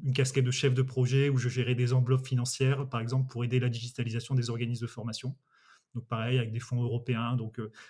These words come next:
ça m'a aussi un petit peu amené à, à, voilà, fouiller un petit peu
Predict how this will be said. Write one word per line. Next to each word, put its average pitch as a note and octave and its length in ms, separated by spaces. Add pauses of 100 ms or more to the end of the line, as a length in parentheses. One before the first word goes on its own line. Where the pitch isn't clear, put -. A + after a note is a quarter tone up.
ça A#2 140
m'a A2+ 80
aussi A2+ 220
un B2 60
petit - 240
peu C3 160
amené A#2+ 300
à, G2 360 (460)
à, F2 400
voilà, G#2 160
fouiller C3 300
un C3 100
petit - 160
peu C3+ 240